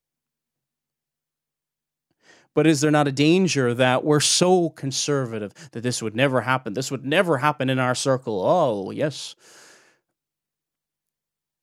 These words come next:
We gotta be careful we don't end up with the Ju-, with the attitude that the Jews had in the first century when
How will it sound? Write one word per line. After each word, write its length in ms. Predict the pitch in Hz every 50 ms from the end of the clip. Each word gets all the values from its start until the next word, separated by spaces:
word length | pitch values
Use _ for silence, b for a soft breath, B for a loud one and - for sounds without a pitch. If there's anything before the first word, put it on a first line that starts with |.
| _ _ _ _ _ _ _ _ _ _ _ _ _ _ _ _ _ _ _ _ _ _ _ _ _ _ _ _ _ _ _ _ _ _ _ _ _
We 100 | 139 131
gotta 140 | 147 143 139
be 60 | 131 -
careful 440 | - - 147 151 147 - - 131 123
we 120 | 123 127
don't 240 | 120 139 147 - -
end 180 | 135 131 131
up 160 | 139 127 131 139
with 140 | 123 -
the 80 | - 117
Ju-, 340 | 107 110 127 - - 147 131
with 180 | - 139 120
the 160 | 123 131 127 123
attitude 420 | 131 147 151 147 - 143 131 117
that 80 | 113 107
the 60 | 113
Jews 380 | 104 - 131 139 143 139 131
had 140 | - 139 131 127
in 60 | 120
the 60 | 117
first 260 | - - 127 120 - -
century 460 | 143 131 127 127 - - 123 107 101
when 280 | 107 117 120 120 113